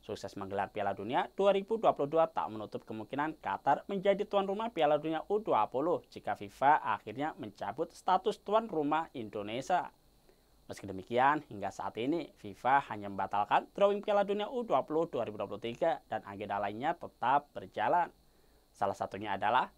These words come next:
fifa tetap melakukan inspeksi terakhir enam stadion yang diproyeksikan menjadi tempat pertandingan Piala Dunia U dua puluh dua ribu dua puluh tiga di Indonesia.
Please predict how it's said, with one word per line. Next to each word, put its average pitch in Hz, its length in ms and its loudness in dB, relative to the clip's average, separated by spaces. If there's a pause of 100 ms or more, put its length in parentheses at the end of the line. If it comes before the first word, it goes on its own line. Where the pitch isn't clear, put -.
fifa 208 240 2
tetap 208 320 0
melakukan 196 560 2
inspeksi 147 560 -2
terakhir 123 560 0
enam 107 160 -6
stadion 117 480 0
yang 196 160 0
diproyeksikan 196 640 -2
menjadi 196 480 0
tempat 151 400 0
pertandingan 113 560 -4
Piala 104 320 -2
Dunia 139 320 -2
U 131 80 -6
dua 101 240 -2
puluh 165 240 -2
dua 120 160 -4
ribu 107 160 -8
dua 95 80 -6
puluh 107 160 -12
tiga 165 240 0
di - 240 -14
Indonesia. 110 720 -2